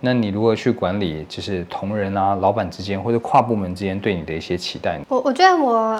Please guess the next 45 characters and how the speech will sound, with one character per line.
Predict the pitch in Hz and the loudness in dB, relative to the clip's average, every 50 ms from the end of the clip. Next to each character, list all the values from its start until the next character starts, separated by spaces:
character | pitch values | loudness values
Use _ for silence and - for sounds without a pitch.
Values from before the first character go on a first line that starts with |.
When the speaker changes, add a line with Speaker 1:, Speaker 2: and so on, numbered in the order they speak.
| - - | -6 -8
Speaker 2:
很 | - 254 269 269 | -4 -2 -2 -2
幸 | 262 269 - - 330 285 262 | -2 -2 -2 -2 -2 0 2
运 | 277 285 262 254 | 2 2 2 2
的 | 254 247 254 | 0 0 -2
是， | 254 285 269 | 0 0 2
就 | 262 269 | 4 4
是 | 269 285 277 | 4 4 4
公 | - 254 254 254 | 4 4 2 2
司 | 254 254 247 | 2 0 2
会 | 247 254 240 | 2 2 0
开 | 247 254 233 226 | 0 -2 -2 -2
一 | 226 | 0
个 | 226 226 | -2 -4
P | 226 - - 254 233 | -4 -4 -6 -4 -2
M | 233 233 233 | -2 -2 -2
缺， | 233 - - 233 226 226 233 | -4 -2 -2 -2 -2 -2 -4
是 | 233 - 254 | -2 0 0
因 | 240 233 233 | 2 2 2
为， | 240 240 240 240 - - - - - - | 0 0 0 -2 -10 -18 -20 -18 -10 -6
呃， | 247 233 | -6 -2
大 | 233 254 240 | 0 2 2
家 | 233 240 247 247 | 4 4 4 4
在 | 262 254 240 247 | 4 2 2 0
协 | 247 - - 240 226 | -2 -4 -2 -2 -2
作 | 233 262 254 | 0 0 0
的 | 247 233 | 0 0
过 | 226 - 247 233 233 | 0 0 0 0 0
程 | - - 226 233 | -2 -6 -6 -4
中 | 226 220 226 233 | -4 -4 -4 0
真 | - 262 262 | 0 0 0
的 | 254 233 | 0 -2
意 | - - 269 247 226 | -2 -2 -2 -4 -4
识 | 233 - - 240 233 | -4 -6 -2 0 0
到， | 233 233 220 214 | 2 2 0 0
可 | 214 - 254 | -2 -2 -4
能 | 233 240 262 | -2 0 0
我 | 247 | 0
们 | 226 226 | -2 -4
中 | 226 233 233 233 | -2 -2 -2 0
间 | 226 233 233 | 0 0 -2
需 | 233 233 240 | 0 0 0
要 | 226 220 | 0 0
有 | 220 214 226 214 | 0 0 -2 -2
一 | 214 226 226 | -2 -2 -2
个 | - 233 | 0 0